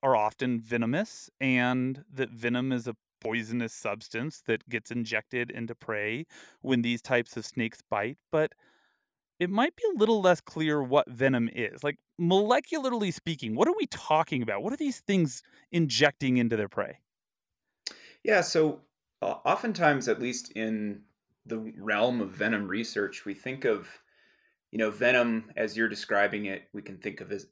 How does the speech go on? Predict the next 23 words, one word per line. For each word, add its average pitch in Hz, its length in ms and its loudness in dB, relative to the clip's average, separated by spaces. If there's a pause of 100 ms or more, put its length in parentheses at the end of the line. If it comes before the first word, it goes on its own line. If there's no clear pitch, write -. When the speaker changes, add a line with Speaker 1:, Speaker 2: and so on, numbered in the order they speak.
Speaker 2:
as 98 220 -4
this 101 180 -6
singular 107 600 -2
thing, 104 420 -4
but 98 100 -6
really 165 220 2
what 120 220 6
it 107 100 2
is, 123 240 4
is 95 180 -10
this - 460 -6
concoction, 95 960 -6
or 87 360 -8 (440)
people 107 260 -2
will 98 140 2
often 95 380 2
use 92 240 -10
the 95 160 -6
analogy 90 540 -6
of 85 100 -8
a - 40 -10
cocktail, 90 960 -4
or 90 320 -4